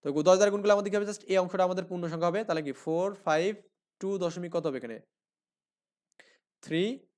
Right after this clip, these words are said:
ফোর সিক্স, এভাবে কিন্তু আমাদের চলবে। আমি যদি বিয়োগ করি, তাহলে আমাদের কি? আমাদের এটা যদি বিয়োগ করি, তাহলে কত হবে এখানে? ফোর ফাইভ দশমিক কত হবে? এই, এই পনেরো, টু থ্রি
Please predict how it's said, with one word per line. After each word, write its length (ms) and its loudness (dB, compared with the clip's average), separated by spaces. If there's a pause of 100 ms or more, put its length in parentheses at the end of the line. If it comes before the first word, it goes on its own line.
(120)
ফোর 260 -2
সিক্স, 340 -6
এভাবে 220 -2
কিন্তু 140 -6
আমাদের 140 -6
চলবে। 280 -4 (460)
আমি 100 -4
যদি 120 0
বিয়োগ 220 10
করি, 160 4
তাহলে 120 2
আমাদের 200 0
কি? 180 -2
আমাদের 360 -2
এটা 140 -2
যদি 100 -6
বিয়োগ 260 0
করি, 160 0
তাহলে 140 0
কত 120 2
হবে 80 -4
এখানে? 180 -6
ফোর 380 -4
ফাইভ 400 2 (200)
দশমিক 360 -4
কত 180 2
হবে? 200 2 (1800)
এই, 140 0
এই 160 -2
পনেরো, 280 0
টু 520 -2 (500)
থ্রি 240 -4